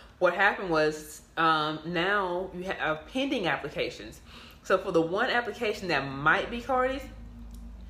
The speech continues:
it's actually pending now. It's actually suspended because you have to wait for the other applications to get resolved. You have to wait for them to be fully denied before this will be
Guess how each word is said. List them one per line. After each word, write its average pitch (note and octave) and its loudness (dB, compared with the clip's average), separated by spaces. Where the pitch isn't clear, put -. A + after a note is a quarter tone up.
it's G3+ 0
actually A3 0
pending B3 -2
now. D#3 4
It's E3 2
actually G3+ 0
suspended F#3 -2
because F3 4
you F3 0
have F#3 0
to E3 2
wait E3+ 4
for D#3+ 4
the E3 0
other G3 4
applications D#3+ -2
to E3+ -8
get D3 -2
resolved. D#3 -2
You D#3+ 4
have E3+ 2
to E3 -8
wait D#3+ 4
for E3+ -8
them F3 -2
to F3 -6
be D3+ -4
fully F3 0
denied D3+ 0
before D#3+ 4
this E3+ -2
will E3 -2
be D3 -4